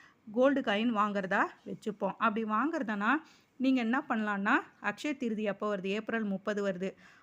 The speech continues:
அந்த முப்பதாம் தேதிக்குள்ள உங்களுக்கு ஒரு கிராம் தங்கத்துக்கான அமௌண்ட்டை சேவ் பண்ண முடியும்னா சேவ் பண்ணி நீங்க ஜீரோ பர்சன்டேஜ் வேஸ்டேஜ்ல கோல்டு காயின் வாங்கலாம். தீபாவளி டைமு, நியூ இயர் டைம், இந்த டைம்லலாம் பார்த்தீங்கன்னா நம்மளுக்கு கோல்டுல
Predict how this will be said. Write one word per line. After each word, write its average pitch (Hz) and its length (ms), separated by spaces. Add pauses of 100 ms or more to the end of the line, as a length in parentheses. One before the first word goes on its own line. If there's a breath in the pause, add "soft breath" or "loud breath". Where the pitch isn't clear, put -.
(200 loud breath)
அந்த 240 160 (120)
முப்பதாம் 311 420
தேதிக்குள்ள 202 460 (400)
உங்களுக்கு 220 380 (200)
ஒரு 214 180
கிராம் 240 300
தங்கத்துக்கான 208 680 (160)
அமௌண்ட்டை 208 360 (120)
சேவ் 220 280
பண்ண 202 180
முடியும்னா 185 460 (240)
சேவ் 196 240 (100)
பண்ணி 202 220 (400 loud breath)
நீங்க 269 240 (180)
ஜீரோ 262 320
பர்சன்டேஜ் 202 560
வேஸ்டேஜ்ல 202 500 (220)
கோல்டு 196 320
காயின் 190 300
வாங்கலாம். 190 320 (320 loud breath)
தீபாவளி 277 600 (120)
டைமு, 196 340 (360 loud breath)
நியூ 262 220
இயர் 294 280
டைம், 196 260
இந்த 220 200
டைம்லலாம் 262 540
பார்த்தீங்கன்னா 202 520 (320)
நம்மளுக்கு 196 380 (360)
கோல்டுல 226 440